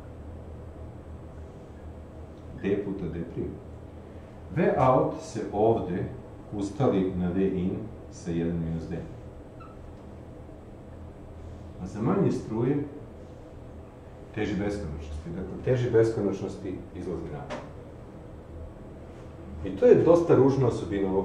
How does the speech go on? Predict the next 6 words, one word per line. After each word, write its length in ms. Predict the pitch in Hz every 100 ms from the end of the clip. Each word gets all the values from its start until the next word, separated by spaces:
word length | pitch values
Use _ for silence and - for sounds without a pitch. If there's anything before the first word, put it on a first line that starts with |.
| 95
konjaka. 440 | 92 80 - - - - - - - - - -
Naravno, 500 | 165 247 - - 175 - - -
postavlja 360 | 143 - 214 160
se 220 | - 117
pitanje 480 | 113 113 160 190 190
na 120 | 117